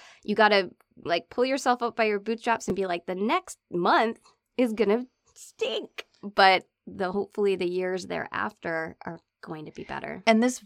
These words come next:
Speaker 2: I'm really glad you said this near the end, because this actually goes with my closing thought. I think most people, most of our listeners have heard that my goal is actually that my kids don't have rules by the time they're sixteen. And I
Speaker 1: That is
Speaker 2: already
Speaker 1: now my goal too.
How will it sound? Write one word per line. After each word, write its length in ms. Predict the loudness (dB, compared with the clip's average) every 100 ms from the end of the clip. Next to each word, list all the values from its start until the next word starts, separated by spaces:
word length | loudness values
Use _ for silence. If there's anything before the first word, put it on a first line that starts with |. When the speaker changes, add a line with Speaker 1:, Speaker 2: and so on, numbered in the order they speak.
| -12 0
Speaker 2:
I'm 260 | 2 2 2
really 260 | 0 0
glad 200 | 2 0
you 60 | 0
said 280 | 0 0 0
this 140 | -4
near 200 | -4 -4
the 160 | -4 -4
end, 280 | -2 -4 -6
because 260 | -8 -8
this 160 | -6 -4
actually 300 | -4 -4 -6
goes 240 | -2 -2
with 120 | -2 -6
my 120 | -8
closing 360 | -4 -4 -2
thought. 240 | 4 6 6
I 40 |
think 180 | 2 -2
most 220 | -2 -2
people, 340 | -4 -2 0 0
most 180 | -2
of 60 | 0
our 80 | 0
listeners 320 | 0 -4 -6
have 140 | -6
heard 240 | -2 -2 0
that 200 | -2 -2
my 200 | -2 0
goal 160 | 0
is 80 | 0
actually 260 | -2 -2 -6
that 80 | -6
my 80 |
kids 240 | -8 -8 -4
don't 140 | -2
have 180 | -2 -2
rules 260 | 0 0 0
by 140 | -2
the 80 | -2
time 200 | -2 -2
they're 120 | -4
sixteen. 640 | -6 -10 -10 -8 -6 -2
And 80 | 0
I 60 | 2
Speaker 1:
That 120 | 2
is 60 | 0
Speaker 2:
already 120 | 0
Speaker 1:
now 180 | 4 4
my 140 | 2
goal 180 | -2 -6
too. 240 | -8 -8